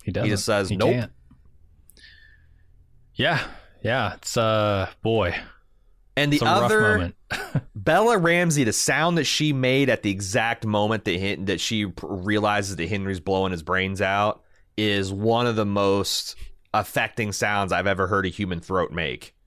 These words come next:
Speaker 2: It sounds
Speaker 1: Hmm.
Speaker 2: exactly like that kind of, like, instant horror that gets choked off by the fact that it's too late, you know?
Speaker 1: Yeah, yeah.
Speaker 2: Uh,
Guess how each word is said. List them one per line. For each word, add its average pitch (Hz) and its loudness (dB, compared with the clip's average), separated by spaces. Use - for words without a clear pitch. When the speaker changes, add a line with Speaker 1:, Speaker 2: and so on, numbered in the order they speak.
Speaker 2:
It 113 -2
sounds 147 0
Speaker 1:
Hmm. 131 0
Speaker 2:
exactly 110 -2
like 101 0
that 101 -2
kind 110 -2
of, 98 -4
like, 101 0
instant 180 2
horror 156 4
that 117 0
gets 107 -4
choked 135 0
off 120 2
by 101 2
the 95 -2
fact 104 -2
that 98 -4
it's 87 -6
too 95 -4
late, 67 -4
you 92 -4
know? 82 -2
Speaker 1:
Yeah, 95 -2
yeah. 107 2
Speaker 2:
Uh, 92 2